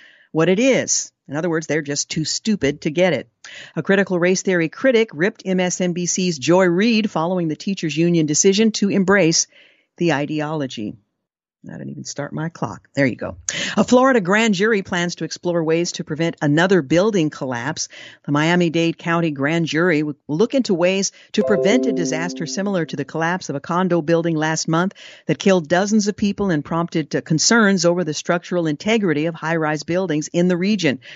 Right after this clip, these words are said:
In a statement released on Wednesday, County State Attorney Catherine Fernandez Rundle said that she has requested the panel pending the conclusion of a long-term investigation that will determine the cause of the June twenty-fourth collapse of the Champlain Towers South Building in Surfside.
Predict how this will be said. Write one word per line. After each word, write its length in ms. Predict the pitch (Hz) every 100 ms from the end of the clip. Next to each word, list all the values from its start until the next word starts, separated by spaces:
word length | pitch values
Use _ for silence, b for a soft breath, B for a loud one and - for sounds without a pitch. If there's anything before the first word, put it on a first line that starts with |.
| B B B
In 100 | 220
a 60 | 214
statement 380 | - 240 233 190
released 340 | 190 214 -
on 180 | 185 180
Wednesday, 440 | 185 202 208 208
County 340 | 214 175 180 165
State 280 | - 175
Attorney 360 | 170 - 180 165
Catherine 420 | - 175 175 185
Fernandez 640 | - 151 151 175 165 156 156
Rundle 480 | 156 196 190 143 B B B -
said 240 | 220 202
that 120 | 190
she 240 | - 247 240
has 260 | 220 175
requested 560 | 175 - 214 214 - 202
the 100 | 175
panel 380 | - 180 175 196
pending 380 | 185 175 175
the 80 | 151
conclusion 680 | - 156 - 269 262 165 170
of 120 | 165
a 40 | 147
long-term 720 | 139 156 175 - 175 165 165
investigation 840 | 160 165 156 175 156 185 196 151 151 B B -
that 120 | 208
will 80 | 202
determine 400 | 190 - 247 233
the 80 | 175
cause 420 | - 226 190 190
of 240 | 175 190
the 80 | 190
June 260 | 165 185 196
twenty-fourth 560 | - 185 180 170 165
collapse 460 | - 160 165 180 -
of 120 | 165
the 100 | 170
Champlain 520 | - 160 165 - 165
Towers 540 | 165 190 185 143 156 -
South 400 | - 156 160 -
Building 320 | 165 151 151
in 80 | 151
Surfside. 680 | 151 202 196 - 143 131